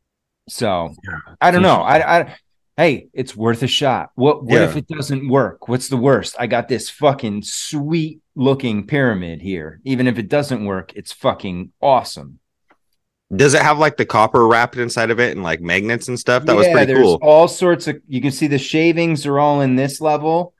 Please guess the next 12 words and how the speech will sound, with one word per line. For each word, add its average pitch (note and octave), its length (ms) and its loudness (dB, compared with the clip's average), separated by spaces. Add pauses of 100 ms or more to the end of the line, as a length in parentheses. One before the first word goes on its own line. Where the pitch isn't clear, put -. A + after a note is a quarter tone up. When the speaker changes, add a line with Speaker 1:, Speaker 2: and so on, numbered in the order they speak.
(140)
Speaker 3:
Yeah. A2 300 2
Speaker 1:
And C3+ 80 -4
then C3+ 180 -2
there's C3 240 -4
a B2+ 80 0
layer C#3 380 0
of A2+ 180 -2
B C#3 220 -2
Bs D#3+ 600 -6 (100)
on A#2 260 -2
this C#3 260 -2
level. D3+ 540 -2